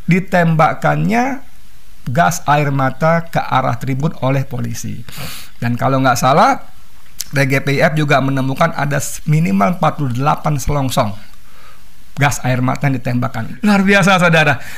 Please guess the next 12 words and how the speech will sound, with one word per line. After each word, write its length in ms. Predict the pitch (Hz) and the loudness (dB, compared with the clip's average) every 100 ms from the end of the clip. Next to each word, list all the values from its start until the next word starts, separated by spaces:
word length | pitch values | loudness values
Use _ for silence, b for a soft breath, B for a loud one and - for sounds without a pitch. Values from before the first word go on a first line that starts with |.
| B - | B -2
Tapi 720 | 254 269 269 220 208 208 202 | 2 2 2 4 6 6 6
gitu 240 | 151 143 | 2 0
loh, 160 | 131 123 - B B B | -2 -4 -6 B B B
tapi 540 | 202 196 - 240 240 | -4 -2 -2 0 0
temuannya 720 | - 170 170 170 170 151 151 151 | 0 2 2 2 2 2 2 0
yang 100 | 143 | 0
sudah 320 | - 139 135 | -2 -4 -2
ada, 420 | 131 127 131 - - B B | -2 -2 -4 -4 -6 B B
temuan 480 | - 143 180 175 160 | -2 0 2 2 2
dan 160 | 139 | 0
rekomendasi 640 | 139 135 127 131 123 - | -2 -2 0 0 -2 -4
T 80 | 117 | -4